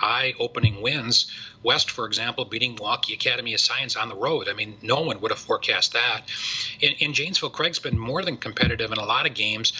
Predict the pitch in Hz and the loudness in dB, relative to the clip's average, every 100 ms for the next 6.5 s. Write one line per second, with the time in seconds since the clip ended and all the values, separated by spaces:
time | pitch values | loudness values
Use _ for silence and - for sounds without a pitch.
0 | - - - 117 110 113 180 165 120 110 | -8 -6 0 0 2 2 0 0 2 0
1 | 107 107 107 104 135 117 104 113 110 117 | 0 -2 0 2 2 0 -2 -6 -4 -2
2 | - 113 110 110 - 104 - - 113 - | 0 0 0 -2 0 0 2 2 2 2
3 | 107 104 107 139 123 98 95 - 98 101 | 2 2 -4 -4 -6 0 0 0 -2 -4
4 | - - - - - - 143 135 208 233 | -6 -14 -12 -14 0 0 0 0 0 0
5 | - 120 165 185 - 147 139 - - 151 | -2 -2 -2 -2 -4 -2 0 0 -2 2
6 | 190 170 104 107 110 | 2 0 0 -2 -2